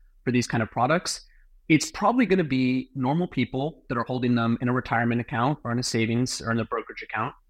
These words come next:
And they're probably doing that through an R I A, a registered investment advisor. And most of those registered investment advisors, they have a set of approved products that they can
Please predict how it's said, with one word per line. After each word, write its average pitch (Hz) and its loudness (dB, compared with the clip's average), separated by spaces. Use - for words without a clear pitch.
And 131 4
they're 135 2
probably 165 2
doing 139 2
that 131 0
through 131 0
an 120 2
R 113 4
I 135 2
A, 120 -2
a 117 -8
registered 113 0
investment 113 0
advisor. 107 -8
And 139 6
most 180 4
of 180 -4
those 160 0
registered 131 -4
investment 123 0
advisors, 110 -6
they 139 0
have 175 0
a 165 2
set - -2
of 127 -4
approved 127 -2
products - -2
that - 0
they 127 6
can 120 0